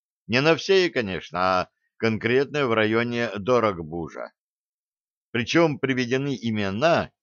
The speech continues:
как с той, так и с другой стороны. Немцам такая телега в самый раз будет. Ну, узнают про господина Бишлера пораньше, и команду охотников Востока сколотят не в июне, а, скажем,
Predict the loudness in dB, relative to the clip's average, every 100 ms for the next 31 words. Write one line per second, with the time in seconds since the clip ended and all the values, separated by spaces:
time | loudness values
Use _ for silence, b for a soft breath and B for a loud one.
0 | _ _ _ _ -2 0 0 -2 -2 0
1 | 2 0 -2 -8 -6 -6 -6 -6 -2 0
2 | 0 -4 -6 _ _ _ _ _ _ _
3 | _ _ _ -10 0 2 2 0 2 2
4 | 2 -6 -4 -2 2 4 4 2 -2 0
5 | -2 -2 2 2 2 2 0 -2 -4 -4
6 | -6 -10 _ _ _ _ _ _ _ -2
7 | 2 4 2 0 -2 -4 0 0 0 -2
8 | -2 -2 -2 -2 -4 -2 -6 -4 -4 -2
9 | 0 0 -2 -4 -2 0 0 -2 0 2
10 | 2 -2 -6 -6 -6 _ _ _ -14 -6
11 | 0 2 2 2 0 0 -2 -4 -8 -6
12 | -6 -8 -8 -2 2 2 0 -4 -2 0
13 | 0 -2 -6 -4 -2 -2 -2 -2 -2 -2
14 | -2 -2 -2 -4 -6